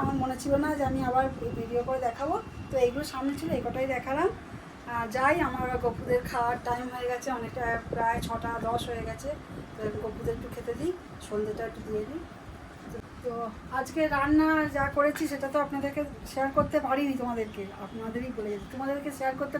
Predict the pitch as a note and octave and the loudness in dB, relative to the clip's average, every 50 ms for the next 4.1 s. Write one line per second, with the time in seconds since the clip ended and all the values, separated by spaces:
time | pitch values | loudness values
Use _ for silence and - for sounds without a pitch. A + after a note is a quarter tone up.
0 | - C4+ B3+ B3+ C4 C#4+ D#4 D#4+ - - - - - - - - A3+ A3+ A#3 A#3+ | 0 0 0 0 2 2 2 2 0 -2 -14 -14 -12 -12 -8 -6 -2 -2 0 0
1 | A#3 A#3+ A#3+ A#3 - - C4+ C#4 C4+ C#4 C4+ B3+ B3 C4 C#4+ C4 A#3 B3 B3 B3 | 0 0 -2 -2 -2 0 2 4 4 4 4 2 0 -2 -2 -2 0 0 0 0
2 | C#4 C#4 C#4+ C#4 C#4 C#4 C#4 C#4 - D4+ D4+ D#4+ F4+ G#4 - - - - - - | 0 0 0 0 0 0 -2 -2 -2 0 2 2 2 2 0 -6 -10 -12 -14 -12
3 | - - B3+ B3+ A#3+ B3+ B3+ - D#4 D4 D#4 D4 C#4+ C#4+ D4 D4+ D#4 D4+ D4+ D#4 | -8 -2 2 4 4 4 4 2 2 2 4 4 4 4 4 4 4 4 4 4
4 | D4+ D#4 | 4 4